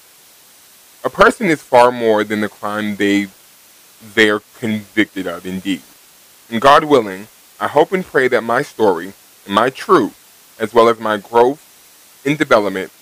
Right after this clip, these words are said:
inspires many and opens people's eyes to the fact that people can grow and people can change,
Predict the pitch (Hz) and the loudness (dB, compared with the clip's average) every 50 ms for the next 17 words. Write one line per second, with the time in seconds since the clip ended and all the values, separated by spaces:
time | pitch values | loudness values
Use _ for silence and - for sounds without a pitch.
0 | _ _ _ _ _ - 117 113 - - _ _ - 123 127 135 147 151 151 - | _ _ _ _ _ -12 -12 -12 -12 -14 _ _ -2 0 0 0 0 -2 -4 -6
1 | - 113 107 101 95 92 95 98 92 _ _ _ _ _ _ _ _ _ _ _ | -6 -6 -6 -6 -6 -10 -14 -16 -20 _ _ _ _ _ _ _ _ _ _ _
2 | _ _ _ _ _ _ - 117 113 - - 113 123 - 156 151 165 - - - | _ _ _ _ _ _ -12 -12 -12 -8 -4 -4 -4 -2 -4 -6 -8 -12 -18 -18
3 | 151 156 - 175 180 - 170 - 120 110 104 104 101 104 107 - _ _ _ _ | -18 -18 -18 -16 -12 -8 -6 -4 -2 -2 -4 -4 -6 -6 -8 -10 _ _ _ _
4 | _ _ - 123 117 120 - - 127 113 110 - - 107 101 - - 127 123 - | _ _ -6 -4 -4 -2 -2 -2 -2 -2 -2 -4 -6 -8 -8 -6 -6 -6 -6 -6
5 | 131 120 _ _ - 143 160 170 151 - 113 98 92 90 90 87 - _ _ _ | -8 -18 _ _ -4 -4 -4 -4 -4 -4 -4 -4 -4 -6 -12 -20 -20 _ _ _
6 | _ _ _ - 101 - 135 135 - 135 - - 143 135 147 - - 135 104 92 | _ _ _ -20 -8 -4 -4 -4 -2 -4 -4 0 0 0 0 -2 -4 -6 -6 -6
7 | 80 - | -8 -12